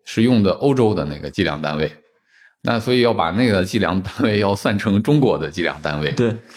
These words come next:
Speaker 1: 这涉及到一系列复杂的换算，这已经成为一个欧亚经济史的问题了，
Speaker 2: 对。
Speaker 1: 很，很复杂的欧亚经济史问题。呃，那福汉斯就初步的他把这些换算单位都给换算出来了，因为这也是大家关注的嘛。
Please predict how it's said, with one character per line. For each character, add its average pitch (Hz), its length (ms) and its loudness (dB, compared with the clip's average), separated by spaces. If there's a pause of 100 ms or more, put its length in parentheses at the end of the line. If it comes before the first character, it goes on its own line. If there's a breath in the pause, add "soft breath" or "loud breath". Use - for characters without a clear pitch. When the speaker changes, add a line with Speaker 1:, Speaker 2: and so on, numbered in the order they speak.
(140 loud breath)
Speaker 1:
这 127 120 -2
涉 117 160 0
及 90 160 -2
到 92 140 0
一 80 240 -8
系 117 160 0
列 90 160 2
复 - 200 -4
杂 90 180 -4
的 80 200 0
换 95 240 -4
算， 95 280 -2 (500 loud breath)
这 117 120 0
已 98 140 -2
经 101 160 0
成 107 180 -4
为 113 140 2
一 101 100 -2
个 107 160 2
欧 127 200 0
亚 143 80 2 (100)
经 101 180 2
济 95 100 4
史 95 180 -2
的 78 100 -2
问 85 160 0
题 - 160 -4
了， 71 100 0
Speaker 2:
对。 95 140 0 (220 loud breath)
Speaker 1:
很， 85 200 -4
很 87 160 -2
复 - 120 -10
杂 87 160 -2
的 82 180 -2
欧 90 120 0
亚 90 140 0
经 82 140 -4
济 78 60 -2
史 - 140 -6
问 73 160 -4
题。 - 240 -14 (400 loud breath)
呃， 98 140 -2
那 98 120 -2
福 104 160 -4
汉 101 100 0
斯 95 240 -2
就 85 440 0
初 - 240 -2
步 104 180 2
的 78 120 2
他 - 140 -8
把 73 140 -2
这 78 100 -10
些 80 340 -4 (280 loud breath)
换 95 200 -6
算 92 200 -4
单 90 160 -2
位 87 160 0
都 113 120 0
给 98 60 2
换 110 180 -2
算 113 160 0
出 90 140 -4
来 60 120 -2
了， 78 120 -12 (480 loud breath)
因 143 100 0
为 139 200 2
这 156 180 2
也 98 140 2
是 117 100 0
大 113 100 -2
家 104 80 0
关 113 240 0
注 110 140 -2
的 78 100 -4
嘛。 - 120 -12